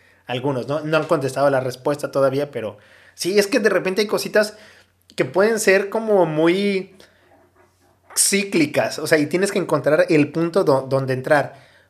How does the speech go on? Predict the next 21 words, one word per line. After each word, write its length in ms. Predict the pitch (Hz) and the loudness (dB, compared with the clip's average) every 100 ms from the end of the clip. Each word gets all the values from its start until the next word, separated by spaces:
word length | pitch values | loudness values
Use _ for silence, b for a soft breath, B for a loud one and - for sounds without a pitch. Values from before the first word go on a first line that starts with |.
| b | b
porque 300 | 147 - 147 | -4 -2 -4
para 340 | 147 151 156 | 0 4 4
tener 200 | 185 220 | 4 2
el 100 | 233 | 2
teléfono 360 | 175 180 208 180 | 2 0 0 -2
celular 380 | 147 147 202 214 | 0 2 2 0
te 80 | |
piden 240 | 147 165 160 | 0 2 2
el 120 | 135 | 0
nie, 300 | 127 104 - _ - | -4 -6 -10 _ -4
para 160 | 135 | -2
hacer 180 | 156 190 | 0 0
un 80 | 208 | 2
depósito 420 | 180 165 165 160 | 0 0 -2 -2
en 60 | 135 | 0
el 100 | 123 | 0
banco 280 | 143 170 | -2 -4
te 80 | 139 | -4
piden 240 | 131 139 135 | -4 -4 -2
el 160 | 131 | -4
nie, 340 | 151 147 120 | -4 -6 -8